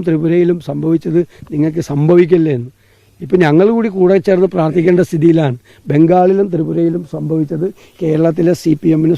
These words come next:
സംഭവിക്കാൻ തുടങ്ങിയിരിക്കുന്നു. ബംഗാളിൽ അധികാരത്തിൻ്റെ അവസാന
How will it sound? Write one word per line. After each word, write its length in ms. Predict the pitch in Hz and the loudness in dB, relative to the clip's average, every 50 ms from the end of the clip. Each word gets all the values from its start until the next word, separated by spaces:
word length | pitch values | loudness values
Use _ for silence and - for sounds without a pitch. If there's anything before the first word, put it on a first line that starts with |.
| - - | -2 -4
സംഭവിക്കാൻ 540 | 160 151 151 160 160 160 147 - 180 175 165 - - _ _ - | -4 -4 -2 0 0 0 0 0 -2 -2 -2 -4 -10 _ _ -2
തുടങ്ങിയിരിക്കുന്നു. 600 | 165 170 170 175 175 180 165 147 147 139 120 117 - _ _ _ _ _ - - 139 | 0 2 4 4 4 4 2 2 0 -2 -4 -6 -8 _ _ _ _ _ -8 -2 0
ബംഗാളിൽ 480 | 147 165 170 185 208 208 214 226 240 262 269 - _ _ _ _ - 147 | 2 4 4 6 4 4 4 4 2 0 -4 -12 _ _ _ _ -6 0
അധികാരത്തിൻ്റെ 640 | 151 180 190 196 202 202 214 202 - 214 214 214 196 175 | 2 4 4 6 4 4 2 0 -2 -2 -2 0 0 0
അവസാന 340 | 175 170 - 214 196 196 | 0 -2 -2 -2 -2 0